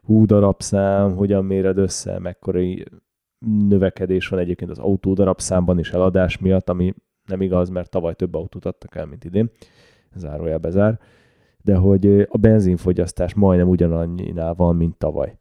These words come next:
Tehát, hogy annak ellenére, hogy irdatlanul visszaesett a fogyasztásod március-április környékén, de gyakorlatilag elértük ugyanazt a szintet,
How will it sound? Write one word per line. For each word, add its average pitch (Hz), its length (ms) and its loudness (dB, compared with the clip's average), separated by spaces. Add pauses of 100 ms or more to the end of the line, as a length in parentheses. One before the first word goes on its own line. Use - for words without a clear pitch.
(320)
Tehát, 92 180 0
hogy 98 100 -2
annak 95 320 2
ellenére, 98 560 4
hogy 95 360 2
irdatlanul 95 440 -2
visszaesett 90 680 -6
a 87 280 -2
fogyasztásod 87 680 -4
március-április 87 720 -8
környékén, 98 420 0
de 95 60 -4
gyakorlatilag 92 380 -4
elértük 87 240 -8
ugyanazt 85 280 -8
a 98 40 -14
szintet, - 520 -14